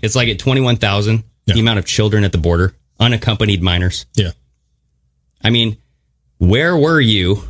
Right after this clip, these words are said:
Speaker 1: So when you were complaining about this, Trump haters, back when Trump was dealing with this, and now, where is this in the news? It's
Speaker 2: Oh,
Speaker 1: nowhere to,
Speaker 2: yeah, they're
Speaker 1: it's
Speaker 2: not
Speaker 1: nowhere to be
Speaker 2: talking about
Speaker 1: seen,
Speaker 2: that.
Speaker 1: and, and it won't be because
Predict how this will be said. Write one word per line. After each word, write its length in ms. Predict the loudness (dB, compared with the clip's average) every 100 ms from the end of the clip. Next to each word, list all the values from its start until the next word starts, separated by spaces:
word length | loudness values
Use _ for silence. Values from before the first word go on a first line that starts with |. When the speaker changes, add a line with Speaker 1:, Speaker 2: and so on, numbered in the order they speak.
| -20 _ -6
Speaker 1:
So 420 | -2 -2 -2 -8 _ _
when 140 | 0
you 100 | 0
were 80 | 0
complaining 420 | -2 0 0 0
about 200 | 0 0
this, 320 | 0 -2 -4 -12 _ _ _ _ _ _ _ _ _ _
Trump 220 | -2 -2 0
haters, 340 | -2 -4 -8 -20 _ _ _ _
back 280 | -2 -2 0
when 160 | 0 0
Trump 320 | 0 -2 -4 -8 _ _
was 180 | -2 -2
dealing 260 | 0 -2 -2
with 120 | -2
this, 340 | -2 -4 -8 -16 _ _ _
and 240 | -4 -2 0
now, 520 | -2 -2 -2 0 -2 -6 _ _ _ -20 _ _ _ _
where 320 | 0 0 2
is 160 | 0 0
this 180 | 0 0
in 100 | 0
the 100 | 2
news? 420 | 0 -2 -4 -12 _ _ _ _ _ _ _ -8
It's 200 | -6 -2
Speaker 2:
Oh, 40 |
Speaker 1:
nowhere 200 | 0 2
to, 60 | 2
Speaker 2:
yeah, 60 | 0
they're 60 | -2
Speaker 1:
it's 160 | 0
Speaker 2:
not 100 | 0
Speaker 1:
nowhere 160 | 0 2
to 60 | 0
be 100 | 0
Speaker 2:
talking 160 | 0 0
about 40 |
Speaker 1:
seen, 0 |
Speaker 2:
that. 60 | 0
Speaker 1:
and, 100 | 0
and 160 | 0
it 40 | 0
won't 260 | 0 -2
be 220 | -2 -4 -8 _
because 500 | -4 0 0 -2 -6